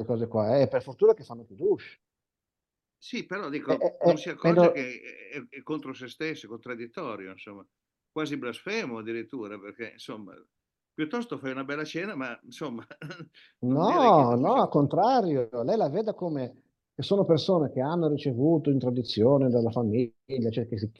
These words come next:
Speaker 1: che si fa il Kiddush, e Baruch Hashem che è così, però poi
Speaker 2: Eh,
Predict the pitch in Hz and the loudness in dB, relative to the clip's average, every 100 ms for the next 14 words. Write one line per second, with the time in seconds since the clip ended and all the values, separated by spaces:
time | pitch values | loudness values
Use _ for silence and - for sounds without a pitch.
0 | - - 107 113 - 120 - 117 101 113 | -8 2 2 2 -2 -2 4 6 6 4
1 | 92 127 - - - 151 127 123 139 127 | 6 4 2 0 4 4 6 4 4 0
2 | 120 - 120 110 113 _ _ _ 110 101 | -4 -4 -4 -4 -8 _ _ _ -2 -2
3 | - 110 90 95 156 - _ _ _ _ | -2 -2 2 4 4 2 _ _ _ _
4 | _ _ _ _ - 294 311 147 196 339 | _ _ _ _ 4 4 6 8 10 8
5 | 277 143 123 113 110 110 107 110 110 110 | 8 4 4 2 2 0 -2 -2 -4 -6
6 | 113 _ _ 165 | -10 _ _ -20